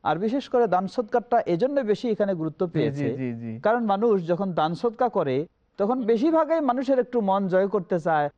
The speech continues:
Speaker 1: বা মানুষের একটু প্রশংসা নিতে চায়। এই ক্ষেত্রে, এই ইবাদতটার ক্ষেত্রে একটু বেশি হয়ে
Speaker 2: এই জন্য
Speaker 1: থাকে।
Speaker 2: এইটাই
Speaker 1: এই জন্য আল্লাহ
Speaker 2: বিশেষ
Speaker 1: রাব্বুল
Speaker 2: করে,
Speaker 1: আলামিন
Speaker 2: বিশেষ
Speaker 1: এটাকে
Speaker 2: করে উল্লেখ করা
Speaker 1: বিশেষভাবে
Speaker 2: হয়েছে।
Speaker 1: দিয়েছেন। বরং এটা মুনাফিকদের একটা স্বভাব হিসাবেও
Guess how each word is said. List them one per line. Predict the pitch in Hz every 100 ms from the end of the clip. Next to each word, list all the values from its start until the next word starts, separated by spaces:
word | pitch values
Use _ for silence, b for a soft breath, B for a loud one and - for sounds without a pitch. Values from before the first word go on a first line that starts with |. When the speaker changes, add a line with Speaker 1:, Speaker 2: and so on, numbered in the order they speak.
| _
Speaker 1:
বা | 151
মানুষের | 160 196 202 190
একটু | 180 185 165
প্রশংসা | 160 156 196 180
নিতে | 160 147 156
চায়। | 135 139 127
এই | 202 247
ক্ষেত্রে, | 247 - 190
এই | - 254
ইবাদতটার | 233 202 233 233 226
ক্ষেত্রে | 220 185 190
একটু | - 175
বেশি | 135 -
হয়ে | 226 170
Speaker 2:
এই | 160
জন্য | 190 190
Speaker 1:
থাকে। | 180 165
Speaker 2:
এইটাই | 175 185 180 202
Speaker 1:
এই | 254
জন্য | 285 269
আল্লাহ | 208 190
Speaker 2:
বিশেষ | 190 180
Speaker 1:
রাব্বুল | 156 185
Speaker 2:
করে, |
Speaker 1:
আলামিন | 160 165
Speaker 2:
বিশেষ | 190 190
Speaker 1:
এটাকে | 185
Speaker 2:
করে | 170
উল্লেখ | 156 135 123
করা | 113
Speaker 1:
বিশেষভাবে | 180 202 151 151
Speaker 2:
হয়েছে। | 135
Speaker 1:
দিয়েছেন। | 117 107 - 104 - _ 123
বরং | 151 160
এটা | 160 170
মুনাফিকদের | 165 175 185 175 190
একটা | 175 151 165 151 135 -
স্বভাব | 143 151 151
হিসাবেও | 147 180 190 170